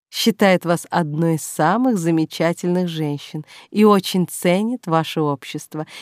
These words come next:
И мы с супругом с ним совершенно согласны. Да, Франсуа?» «Безусловно». Господин Франсуа склонил голову в приветственном поклоне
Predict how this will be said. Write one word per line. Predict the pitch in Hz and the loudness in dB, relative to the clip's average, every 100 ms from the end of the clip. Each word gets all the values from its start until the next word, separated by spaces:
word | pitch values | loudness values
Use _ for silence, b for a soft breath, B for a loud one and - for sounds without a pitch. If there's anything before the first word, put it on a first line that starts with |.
| B | B
И | 269 | 8
мы | 269 277 | 10 8
с | - | 6
супругом | 214 180 185 208 233 247 | 0 0 2 2 2 0
с | - | 0
ним | 208 185 | -2 -4
совершенно | - 170 165 - 180 180 175 | -2 -2 -2 -2 0 0 0
согласны. | - 180 165 165 - 190 | -2 -2 2 2 2 0
Да, | 180 254 | 4 4
Франсуа?» | 320 427 370 - 254 175 143 - _ _ _ _ _ | 4 4 2 2 2 2 0 -8 _ _ _ _ _
«Безусловно». | 151 139 147 - 139 131 127 127 127 127 - _ _ _ _ | -6 -2 -4 -4 -6 -4 -4 -6 -8 -10 -16 _ _ _ _
Господин | 165 180 - 180 175 | -4 -4 0 0 0
Франсуа | 170 180 165 - 180 185 | -2 -2 -4 0 2 2
склонил | - 175 170 160 | 0 0 0 0
голову | 175 262 277 285 | 2 2 2 -2
в | |
приветственном | - 185 170 156 - 160 156 | 0 2 4 2 -4 -4 -4
поклоне | - 160 165 156 151 | -4 -6 -4 -4 -4